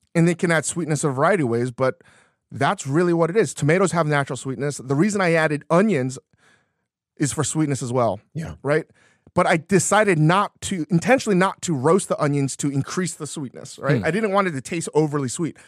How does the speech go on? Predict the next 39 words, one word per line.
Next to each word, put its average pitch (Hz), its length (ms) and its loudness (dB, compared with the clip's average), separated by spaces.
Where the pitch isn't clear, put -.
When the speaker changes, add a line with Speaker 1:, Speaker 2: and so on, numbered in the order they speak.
Speaker 1:
But 180 120 -2
there's 190 200 4
ways 233 360 4
you 226 100 0
could 190 240 2
have 143 220 0
increased 208 560 -2
the 185 80 2
natural 170 360 0
sweetness 160 420 -4
in 147 160 -2
this 127 160 -2
dish 123 380 -2
without 170 300 2
adding 165 360 0
any 151 140 -2
sugar 143 300 -4
whatsoever. 127 640 -2
So 185 360 2
adding 208 300 0
grapes 165 520 0
to - 160 -6
tomatoes, 147 720 -2
when 147 100 -2
you 139 80 -2
do 160 300 4
it, 135 120 2
you're 147 120 -2
gonna 156 100 -2
be 143 80 0
like, 127 240 -2
"Well, 143 140 -4
that's 143 280 -4
weird." 123 380 -6
It's 147 160 -14
nothing 185 380 -2
weird 180 240 0
about 175 320 2
it. - 60 -12